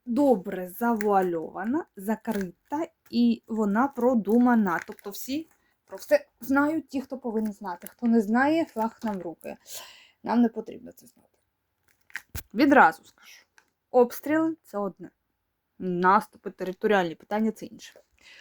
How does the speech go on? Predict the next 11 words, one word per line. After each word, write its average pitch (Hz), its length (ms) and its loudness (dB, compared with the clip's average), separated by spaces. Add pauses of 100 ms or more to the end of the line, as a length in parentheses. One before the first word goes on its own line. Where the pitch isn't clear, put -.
(300)
Там, 254 180 4
де 262 80 6
обстрілюють, 339 580 2
вибачте, 214 640 -6
враховуємо 175 760 -4
це. 302 480 2 (1000)
Навіть 285 640 2
Дергачівщина 214 920 -6
при 185 140 -10
кордоні. 175 560 -4
Ну, 208 160 -6